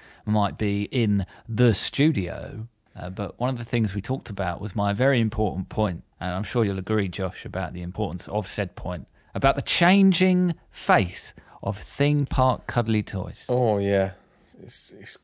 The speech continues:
Speaker 2: important.
Speaker 1: It's
Speaker 2: It's
Speaker 1: a
Speaker 2: an
Speaker 1: big
Speaker 2: important
Speaker 1: deal.
Speaker 2: point, yeah.
Speaker 1: It's a big deal. If you missed it, basically,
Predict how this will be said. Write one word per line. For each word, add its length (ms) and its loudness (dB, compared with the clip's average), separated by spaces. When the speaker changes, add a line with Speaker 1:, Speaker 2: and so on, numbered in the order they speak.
Speaker 2:
important. 560 0
Speaker 1:
It's 40 -12
Speaker 2:
It's 100 -4
Speaker 1:
a 20 -2
Speaker 2:
an 60 -2
Speaker 1:
big 160 2
Speaker 2:
important 260 2
Speaker 1:
deal. 80 -12
Speaker 2:
point, 300 -8
yeah. 180 -4
Speaker 1:
It's 100 -18
a 20 -14
big 220 -2
deal. 180 2
If 140 -2
you 80 0
missed 260 -2
it, 220 -2
basically, 720 0